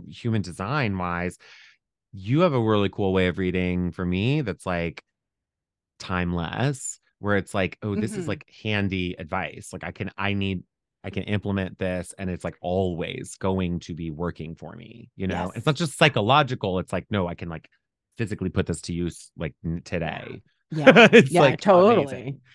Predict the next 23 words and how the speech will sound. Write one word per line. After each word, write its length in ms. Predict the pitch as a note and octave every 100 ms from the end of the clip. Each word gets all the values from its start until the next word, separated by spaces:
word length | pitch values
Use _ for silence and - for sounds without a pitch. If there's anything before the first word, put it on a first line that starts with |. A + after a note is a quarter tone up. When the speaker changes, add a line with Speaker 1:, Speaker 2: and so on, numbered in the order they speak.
| - - -
Speaker 2:
And 180 | G#3+
I, 40 | G#3
and 200 | F#3+ G3
I 20 |
always 200 | F#3+ F3+
think, 220 | F#3 F#3
yeah, 160 | F3 D#3+
like, 180 | D#3 F3
make, 200 | E3+ -
and 200 | F#3+ E3+
sort 220 | - G#3+
of 80 | G3
self-soothe 760 | - E3+ E3+ - F3+ F3 E3 E3+
with 200 | D#3+ D#3+
a 60 |
lot 240 | D#3 D#3 D#3
of 160 | D#3
it 100 | D#3
as 180 | D#3 D#3
well, 260 | D#3+ D#3+ D#3+
where 140 | D#3
I'm 120 | D#3+ F3
like, 180 | F3